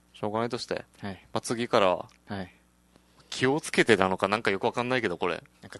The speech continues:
Speaker 2: チェーンみたいなつけて持ち歩きましょうかね、スマホね。
Speaker 1: あ、いいんじゃん、なんかスマホ。なんかか-、肩にかけるやつよく持ってる人いるさ。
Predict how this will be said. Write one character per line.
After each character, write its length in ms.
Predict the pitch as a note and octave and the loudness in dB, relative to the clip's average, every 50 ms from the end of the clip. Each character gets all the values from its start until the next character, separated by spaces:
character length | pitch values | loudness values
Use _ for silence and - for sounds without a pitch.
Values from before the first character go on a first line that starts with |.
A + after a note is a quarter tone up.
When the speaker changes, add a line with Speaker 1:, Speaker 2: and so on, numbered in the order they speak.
| - | -10
Speaker 2:
チ 140 | - - F3 | -6 -2 -2
ェ 80 | F#3 F3+ | 0 0
ー 40 | D#3 | -2
ン 40 | |
み 100 | B2+ A2+ | -4 -6
た 80 | - G2 | -6 -6
い 60 | F2+ | -8
な 100 | F2 F2 | -8 -10
つ 140 | - - - | -10 -12 -8
け 380 | - A#2+ A#2 A2+ A2+ A2+ A2 _ _ _ _ _ _ _ _ - | -6 -4 -4 -4 -4 -4 -6 _ _ _ _ _ _ _ _ -12
て 240 | - A2 G#2+ F#2+ - | -8 -8 -6 -6 -8
持 100 | - G2 | -10 -12
ち 160 | - - A2 | -8 -8 -6
歩 140 | G#2+ A2 G#2 | -6 -8 -10
き 160 | - - - | -10 -12 -12
ま 60 | G#2+ | -10
し 80 | - - | -10 -10
ょ 20 | G#2+ | -10
う 20 | |
か 120 | - F#2 | -10 -12
ね、 180 | E2 E2 - - | -12 -14 -16 -20
ス 160 | - - - G2 | -18 -16 -14 -14
マ 100 | F#2 D#2+ | -14 -14
ホ 160 | F2 F2 E2+ | -14 -18 -20
ね。 260 | E2+ - - - _ _ _ _ _ - - _ - | -20 -20 -20 -20 _ _ _ _ _ -20 -20 _ 0
Speaker 1:
あ、 180 | - C3 C3+ D3+ | 2 2 4 2
い 40 | |
い 20 | F3 | 2
ん 80 | A3+ | 0
じ 60 | C#4+ C#4+ | 0 0
ゃ 80 | C4 | 2
ん、 60 | A3+ | 2
な 100 | F#3+ F3 | 2 0
ん 40 | D#3 | 0
か 100 | - B2+ | -2 -4
ス 140 | A#2 - B2 | -6 -6 -4
マ 100 | B2+ C3 | -4 -2
ホ。 360 | A#2 B2 A#2+ A#2+ A#2+ - - _ - | 0 0 0 0 0 -2 -6 _ -6
な 100 | C#3 B2+ | -6 -6
ん 20 | |
か 80 | A2 - | -4 -2
か-、 160 | - D3 C3+ - | -2 -2 -2 -2
肩 240 | - D3+ C#3+ - D3+ | -2 0 2 2 2
に 80 | D3+ D3+ | 2 0
か 80 | - | -6
け 140 | - - D3 | -6 -4 -2
る 280 | C3 A#2 A2 G#2+ A2+ - | -2 0 0 -2 -2 -2
や 100 | G#2 G#2 | -4 -4
つ 200 | - - - G#2 | -4 -6 -6 -4
よ 120 | G#2 G#2+ | -4 -4
く 100 | - - | -4 -4
持 80 | A2 G#2+ | -6 -6
っ 20 | |
て 160 | G#2+ - - B2+ | -6 -4 -6 -6
る 60 | A#2 | -6
人 140 | - - F#2+ | -4 -6 -6
い 60 | F#2 | -6
る 60 | G#2+ | -4
さ。 160 | - - E2+ | -6 -6 -6